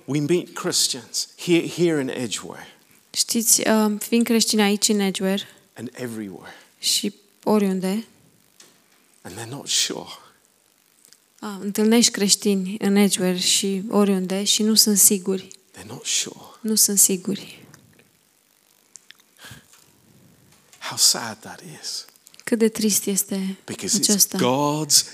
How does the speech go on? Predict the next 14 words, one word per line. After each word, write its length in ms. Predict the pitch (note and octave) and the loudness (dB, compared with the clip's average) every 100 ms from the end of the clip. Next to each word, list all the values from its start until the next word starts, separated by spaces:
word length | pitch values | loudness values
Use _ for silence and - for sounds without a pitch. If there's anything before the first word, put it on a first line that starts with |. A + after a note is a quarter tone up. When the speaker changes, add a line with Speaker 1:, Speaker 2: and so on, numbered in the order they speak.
| - | -6
Speaker 1:
eternal 920 | - - - - D3+ D3+ D#3+ D3+ C3+ B2+ _ | -4 4 6 6 4 0 0 0 -4 -6 _
purpose 800 | - A#2+ F2+ - - - - - - - _ _ - - _ | -12 -10 -10 -10 -8 -4 -2 -4 -12 -20 _ _ -20 -20 _
Speaker 2:
Pentru 320 | A3 G#3 G3+ | 0 0 -2
că 220 | - G#3 | -2 -2
planul 440 | G3 A#3 A#3 A3+ G#3+ | 0 2 4 6 4
etern 400 | G#3+ A3 F#3 F#3+ | 4 2 2 2
al 80 | |
lui 120 | F#3 G3 | 2 2
Dumnezeu 680 | G3 G#3+ G3+ F#3+ F#3 G#3 G3+ _ - | 2 2 4 2 0 -2 -6 _ -8
Speaker 1:
that 180 | - - | -8 -2
we 340 | A2 A2 A2+ G2+ | -2 0 0 -2
would 160 | G#2 - | -4 -4
be 240 | G2+ F#2 D#2+ - - | -4 -4 -8 -18 0
sure 840 | - - - - A#2+ F2+ - - | 6 8 8 8 4 0 -8 -14